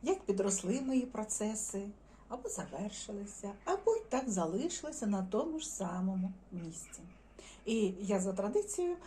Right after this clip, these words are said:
я буду розповідати вам про свої процеси за списком. Перший процес — це в мене чоловічий гольф. Чоловічий гольф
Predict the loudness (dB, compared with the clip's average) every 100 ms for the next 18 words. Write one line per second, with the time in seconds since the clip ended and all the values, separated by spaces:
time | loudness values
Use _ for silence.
0 | -16 -12 -4 -2 2 4 4 4 4 4
1 | 2 0 2 2 2 2 0 0 0 0
2 | -2 -6 -6 -4 -2 -2 -2 -6 -6 -4
3 | -2 -4 -8 -14 -14 -10 -10 -10 -12 -14
4 | -20 -20 -20 -20 -20 -20 -20 -20 -20 -20
5 | -20 -20 -20 -6 0 2 2 0 2 2
6 | 4 2 0 -2 2 4 4 2 2 0
7 | 0 0 2 2 0 -4 -6 -8 -10 -12
8 | -18 -16 -10 -8 -8 -10 -18 -20 -20 -20
9 | -20 -20 -20 -20 -20 -20 -20 -18 -18 -20
10 | -20 -20 -20 -20 -20 -20 -20 -20 -20 -20
11 | -20 -20 -20 -20 -20 -20 -20 -4 2 6
12 | 8 8 8 8 8 10 10 8